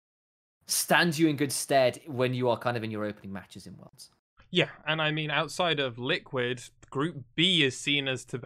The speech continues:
Speaker 2: having the most stacked te-, ro-, uh, teams on one side.
Speaker 1: Yeah, afterwards now.
Speaker 2: And especially with hindsight now, we can definitely say that with some certainty, because three teams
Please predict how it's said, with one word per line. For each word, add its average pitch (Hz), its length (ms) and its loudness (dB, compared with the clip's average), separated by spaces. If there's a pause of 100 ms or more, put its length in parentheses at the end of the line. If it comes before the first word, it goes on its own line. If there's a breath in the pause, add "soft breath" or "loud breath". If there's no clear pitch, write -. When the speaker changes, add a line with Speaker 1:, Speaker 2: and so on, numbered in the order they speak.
Speaker 2:
having 123 240 0
the 120 80 -2
most 120 300 -2
stacked - 760 0
te-, - 160 -8
ro-, 131 200 2
uh, 120 340 2
teams 135 480 -4
on 120 320 -6
one 120 340 -2
side. 147 400 2
Speaker 1:
Yeah, 147 120 2
afterwards 123 420 -6
now. 110 160 -8 (160)
Speaker 2:
And 135 380 4
especially 165 440 2
with 135 260 4
hindsight 143 520 4
now, 123 140 0
we 123 120 -2
can 127 160 -8
definitely 139 460 2
say 135 220 2
that 127 160 -2
with 127 80 -6
some 127 180 -6
certainty, 165 640 2
because 202 680 0 (420 soft breath)
three 262 360 0
teams 247 560 0